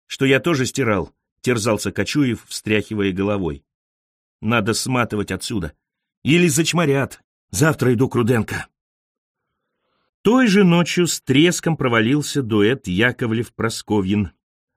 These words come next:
Они решили продемонстрировать новому деду,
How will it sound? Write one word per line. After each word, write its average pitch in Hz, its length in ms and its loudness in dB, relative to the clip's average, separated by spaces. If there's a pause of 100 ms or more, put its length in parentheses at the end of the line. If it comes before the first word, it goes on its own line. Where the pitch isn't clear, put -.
(120)
Они 220 280 6
решили 202 400 2
продемонстрировать 143 1120 0
новому 143 520 2
деду, 131 540 0